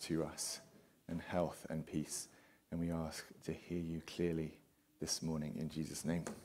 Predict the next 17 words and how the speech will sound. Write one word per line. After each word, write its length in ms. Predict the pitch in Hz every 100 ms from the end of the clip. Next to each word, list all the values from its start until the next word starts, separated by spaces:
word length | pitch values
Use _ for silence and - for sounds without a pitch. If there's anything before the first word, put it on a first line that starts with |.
| - -
Amen. 260 | 85 87 85 - - - - - - - - - - - - - - - -
Over 180 | 151
the 80 | 147
Christmas 300 | 143 170 131
break, 320 | - 170 143 127
I 160 | 120
got 280 | 107 127 -
to 240 | 135 113
spend 380 | - - 127 123
a 60 | 113
week, 440 | 113 131 147 - - - 117
uh, 160 | 101
with 140 | 104 104
family 560 | - 117 123 143 156
over 260 | 113 101 104
in 180 | 98 90
Jacksonville, 680 | 117 104 - 123 131 170